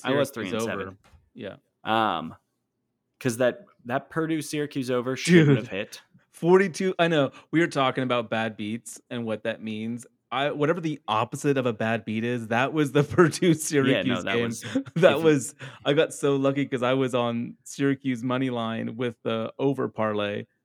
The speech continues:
Speaker 2: um, like, the same game parlay. And so I was, like, going, <laughs> going into the fourth, I was like, "Oh, that's dead."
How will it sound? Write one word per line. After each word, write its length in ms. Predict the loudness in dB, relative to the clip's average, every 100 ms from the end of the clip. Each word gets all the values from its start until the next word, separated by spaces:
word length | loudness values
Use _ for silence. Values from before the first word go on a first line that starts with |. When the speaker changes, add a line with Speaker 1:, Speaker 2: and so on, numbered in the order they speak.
| _ _
Speaker 2:
um, 200 | -6 -6
like, 120 | -4 -6
the 80 |
same 200 | -4 -2
game 180 | -2 -2
parlay. 460 | 0 0 0 -2 -2
And 200 | -4 -2
so 180 | 0 2
I 40 |
was, 140 | 2
like, 240 | 0 -2 -6 _ _ _ _ -2
going, 340 | 0 2 0
<laughs> 160 | -2 0
going 320 | 4 4 4
into 160 | 0 0
the 120 | -2
fourth, 200 | 0 0
I 20 |
was 80 | 0
like, 100 | -2
"Oh, 320 | -2 -2 -4 -4
that's 220 | -6 -6
dead." 340 | -6 -4 -4